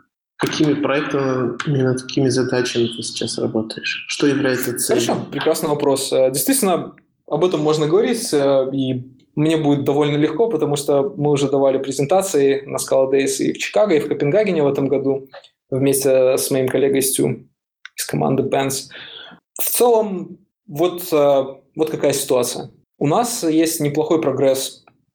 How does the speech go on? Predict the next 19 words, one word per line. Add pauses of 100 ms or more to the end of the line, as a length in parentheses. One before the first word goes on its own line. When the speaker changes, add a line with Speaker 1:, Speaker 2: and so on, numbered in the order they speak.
Speaker 2:
э, (500)
с
той
штукой,
которая
называется
Monorepo. (520)
Все
проекты, (280)
практически
все
проекты
в
компании,
практически
весь
код,
подавляющее
большинство,